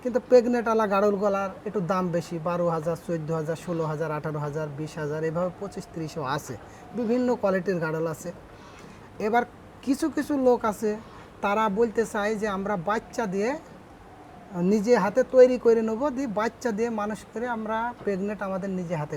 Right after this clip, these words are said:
করাবো। আমাদের, আহ, ক্যাপাসিটি একটু কম আছে, ব্যালেন্সের ব্যাপার আছে, সেই ক্ষেত্রে একটা বাচ্চা দেখা যাচ্ছে সাত হাজার, আট হাজার, নয় হাজার এরকম করে বাচ্চাগুলো কিনে নিয়ে যেয়ে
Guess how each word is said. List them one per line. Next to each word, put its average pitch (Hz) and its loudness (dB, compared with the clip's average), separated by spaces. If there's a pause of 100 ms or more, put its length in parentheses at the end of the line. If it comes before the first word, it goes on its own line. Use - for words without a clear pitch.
করাবো। 110 -8 (680)
আমাদের, 190 2
আহ, 208 2 (640)
ক্যাপাসিটি 190 -4
একটু 190 -8
কম 202 0
আছে, 170 -4 (180)
ব্যালেন্সের 180 0
ব্যাপার 175 -4
আছে, 165 -8 (720)
সেই 262 6
ক্ষেত্রে 262 2
একটা 247 0
বাচ্চা 226 -2
দেখা 214 2
যাচ্ছে 208 -2
সাত 202 -6
হাজার, 190 -2
আট 175 -2
হাজার, 175 -2
নয় 170 -2
হাজার 170 -2
এরকম 175 -2
করে 165 -4
বাচ্চাগুলো 170 -4
কিনে 185 -4
নিয়ে 175 -2
যেয়ে 180 -2